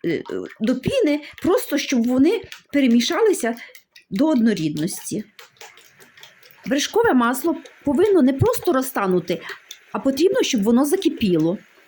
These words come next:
Ось так. І цю яєчну масу я тоненькою цівкою при постійному помішуванні вливаю в киплячу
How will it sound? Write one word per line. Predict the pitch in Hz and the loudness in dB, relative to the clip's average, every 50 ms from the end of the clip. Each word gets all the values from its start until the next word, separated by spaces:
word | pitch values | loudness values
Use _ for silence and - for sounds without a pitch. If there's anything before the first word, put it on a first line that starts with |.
| _ _ _ _ _ _ _ _ _ _ _ _ _ - - - _ _ _ _ - | _ _ _ _ _ _ _ _ _ _ _ _ _ -20 -20 -20 _ _ _ _ -8
Ось | - 294 302 - | -6 -6 -6 -6
так. | - - 185 143 143 156 - - - - - - - - - - - _ _ - | -8 -10 -10 -10 -10 -12 -14 -18 -20 -20 -20 -20 -20 -20 -20 -20 -20 _ _ -18
І | 247 | -16
цю | - 330 269 330 | -12 -6 0 2
яєчну | 392 392 339 359 277 269 - 294 262 | 4 4 4 4 2 2 4 4 4
масу | 226 220 208 247 - - 453 453 - - - 381 | 6 4 2 0 0 0 -2 -2 -2 -4 -8 -4
я | - 233 311 294 220 214 - - - - | 0 2 2 2 0 -2 -6 -12 -6 -2
тоненькою | 302 277 320 302 285 302 294 311 254 247 247 | 2 2 4 4 4 4 4 4 4 4 2
цівкою | 233 - 320 339 359 - - 453 415 403 453 440 466 - - - | 2 2 0 0 0 2 2 2 4 4 4 2 0 -4 -4 0
при | - 285 | 0 2
постійному | - 311 285 - - 330 330 311 277 262 262 254 240 233 233 254 262 240 | 2 2 -2 0 2 4 4 6 6 6 6 6 6 6 8 6 6 6
помішуванні | 240 - 254 220 233 240 240 262 - - 302 311 370 370 403 453 453 392 - - - - | 4 2 2 4 4 4 4 2 0 0 0 2 4 4 4 2 0 -2 -6 -10 -6 -2
вливаю | 196 269 277 240 277 320 415 415 440 453 453 - - | 0 2 2 2 2 2 4 4 4 4 2 0 -8
в | - - - | -6 -6 -2
киплячу | - 240 262 269 247 233 233 339 370 - - 403 427 415 415 | -2 -2 0 0 0 2 0 0 -2 0 2 2 2 2 0